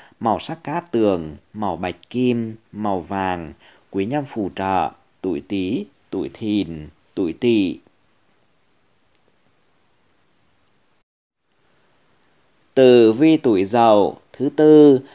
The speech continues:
ngày hai mươi tám tháng mười năm hai nghìn không trăm hai mươi. Ngày thứ Tư này đối với bạn tuổi Dậu ạ, xem tử vi cho chúng ta thấy là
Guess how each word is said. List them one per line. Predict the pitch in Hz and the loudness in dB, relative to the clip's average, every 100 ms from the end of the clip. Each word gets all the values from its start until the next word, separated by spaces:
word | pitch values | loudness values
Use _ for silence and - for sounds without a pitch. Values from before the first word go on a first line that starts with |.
| _ | _
ngày | 120 123 | -6 -4
hai | 151 | -2
mươi | 143 | 0
tám | 120 131 | 0 0
tháng | 160 139 117 120 160 | -2 -2 0 -2 -2
mười | 147 117 95 | 2 2 2
năm | 127 | -2
hai | 143 139 | -4 -4
nghìn | 135 110 87 | -2 -2 -4
không | - 127 | -10 -12
trăm | 123 131 | -8 -8
hai | 131 131 | -6 -6
mươi. | 127 131 135 135 123 104 _ _ _ _ _ _ | -4 0 4 6 4 0 _ _ _ _ _ _
Ngày | 127 135 127 | -6 -2 -2
thứ | 147 | 0
Tư | 151 165 | 2 4
này | 151 135 104 | 4 4 2
đối | 92 95 | 2 -2
với | 117 151 | -2 0
bạn | 151 101 | 0 0
tuổi | 92 | -4
Dậu | 107 127 117 71 87 | 0 4 4 4 0
ạ, | - - - | -2 -6 -20
xem | - 160 151 | -2 0 2
tử | 123 98 85 | 2 2 0
vi | 95 143 139 | 0 0 0
cho | 139 139 | 0 -2
chúng | 135 107 | -2 -8
ta | 117 135 | -6 -8
thấy | 131 113 113 | -6 -6 -6
là | 139 127 107 85 78 | -2 0 0 0 -6